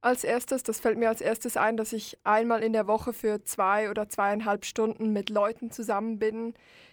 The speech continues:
die das Gleiche mögen wie ich und bei denen man sich bewegen kann, man sich ausdrücken kann, man solche Themen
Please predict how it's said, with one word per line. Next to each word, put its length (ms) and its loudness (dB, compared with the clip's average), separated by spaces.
die 80 0
das 200 2
Gleiche 420 2
mögen 420 2
wie 60 -6
ich 520 -4
und 380 -4
bei 160 2
denen 300 -2
man 220 0
sich 200 -6
bewegen 500 2
kann, 360 0
man 120 -2
sich 240 -8
ausdrücken 560 -2
kann, 360 -2
man 160 -2
solche 320 -2
Themen 420 -2